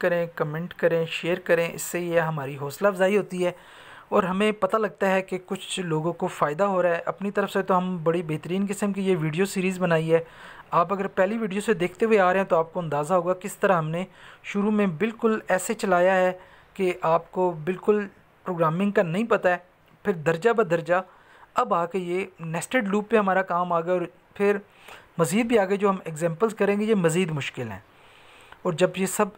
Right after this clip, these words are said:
एग्जांपल को हम ये कंबाइन करके एक ट्रायंगल बनाएंगे तो अंदर उसके अगर डायमंड सी एक शेप बन जाएगी। तो ये एडवांस और मुश्किल चीज़ें हो जाती हैं, और लेकिन ये है कि हमने कोशिश किया कि दर्जा ब दर्जा आपको चीज़ें सिखा के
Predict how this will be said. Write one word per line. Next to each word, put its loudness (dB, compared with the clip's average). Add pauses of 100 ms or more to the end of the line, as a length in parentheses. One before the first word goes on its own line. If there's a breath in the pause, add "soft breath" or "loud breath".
एग्जांपल -2
को 2
हम 0
ये -2
कंबाइन -2
करके 0
एक -4
ट्रायंगल 0
बनाएंगे -2 (540 loud breath)
तो -2
अंदर 2
उसके 2
अगर 2
डायमंड -2
सी -4
एक -4
शेप -2
बन -4
जाएगी। -8 (500 loud breath)
तो 0
ये 2 (340)
एडवांस 2
और 2
मुश्किल 0
चीज़ें 0
हो 0
जाती -6
हैं, -6
और -10
लेकिन 0
ये 4
है 4
कि -2
हमने -2
कोशिश -4
किया 0
कि -6
दर्जा 2
ब 2
दर्जा 0 (460 loud breath)
आपको 0
चीज़ें 0
सिखा 0
के -6